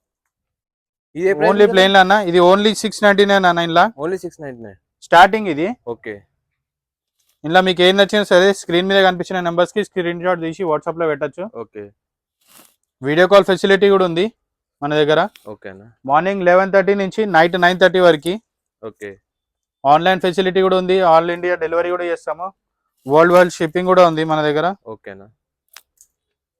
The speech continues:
Speaker 2: ఇగో నా కాలర్ టీ షర్ట్లా ఇందాక చూపించిన కదన్నా, ఇప్పుడు ఈ బ్రాండ్ లో ఉన్నాయన్న.
Speaker 1: ఓకే.
Speaker 2: ఈ బ్రాండ్ లో స్మాల్ నుంచి డబల్ ఎక్స్ఎల్ వరకు ఉన్నాయన్న, స్మాల్
Speaker 1: Small
Speaker 2: నుంచి
Speaker 1: to
Speaker 2: డబల్ ఎక్స్ఎల్
Speaker 1: డబల్ ఎక్స్ఎల్.
Speaker 2: వరకు ఉన్నాయి.
Speaker 1: ఓకేనా?
Speaker 2: ప్లెయిన్ లో అయితే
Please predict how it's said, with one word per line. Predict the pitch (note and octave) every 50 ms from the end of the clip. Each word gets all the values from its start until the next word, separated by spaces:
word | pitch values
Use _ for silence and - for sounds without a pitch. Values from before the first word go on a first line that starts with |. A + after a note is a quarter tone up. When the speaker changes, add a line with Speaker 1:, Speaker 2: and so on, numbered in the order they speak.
| _ _ _ _ _ _ _ _ _ _ _ _ _ _ _ _ _ _
Speaker 2:
ఇగో | D3 D#3+ E3+ E3+ D#3
నా | C#3 - D#3
కాలర్ | D3+ D#3 F3 F3 E3
టీ | F#3 F3 -
షర్ట్లా | F#3+ F3 D#3+ E3 F3+ G#3+ - _ _ _ _ _ _ _ _ _ _ _ _ _ _ _ _ _ _ _ _ _ _ _ D3
ఇందాక | D3+ E3 E3 E3
చూపించిన | F3 E3+ F3+ - G3+ G3 F#3+
కదన్నా, | F3+ F3 F3 F3 F#3 F#3+
ఇప్పుడు | F3 - D#3+ D#3 D#3+
ఈ | E3+ D#3+
బ్రాండ్ | E3+ E3 E3+ E3+
లో | F3 E3+ E3
ఉన్నాయన్న. | D#3 D3 C#3+ C#3 C#3 D#3+ G3+ G#3+ _ _ _ _ _ _ _ _ _ _ _ _ _ A2+
Speaker 1:
ఓకే. | A2+ - C#3
Speaker 2:
ఈ | D3 D#3 D3+
బ్రాండ్ | D#3+ D#3+ E3 F3 F3+
లో | G3+ A3 A3+ _ _ _ _ _ _ _ _ _ _ _ _ _ _ _ _ _ _ -
స్మాల్ | - E3+ E3+ F#3 G3+ G#3 G#3+
నుంచి | G#3 - A3 G3+
డబల్ | G3+ F#3 F#3+ G3
ఎక్స్ఎల్ | F#3 - A3 G3+ G3+
వరకు | G3 F#3+ G3
ఉన్నాయన్న, | F#3 F3 D#3 C#3+ B2+ A#2+ -
స్మాల్ | - D#3+ E3+ F#3+
Speaker 1:
Small | G3
Speaker 2:
నుంచి | - - G#3+
Speaker 1:
to | F#3
Speaker 2:
డబల్ | F3+ E3+ F#3 F#3+
ఎక్స్ఎల్ |
Speaker 1:
డబల్ | F3+
ఎక్స్ఎల్. | C#3+ G3+ F#3+ F#3 F#3
Speaker 2:
వరకు | F3+ F3 F3+ E3+
ఉన్నాయి. | D#3+ D#3+ F#3 A#3 - _ _ _ A#2
Speaker 1:
ఓకేనా? | A#2 A2 - A2 G2+ G#2
Speaker 2:
ప్లెయిన్ | D3+ E3 F#3 G3 G#3
లో | G3+ G3
అయితే | F#3+ G#3+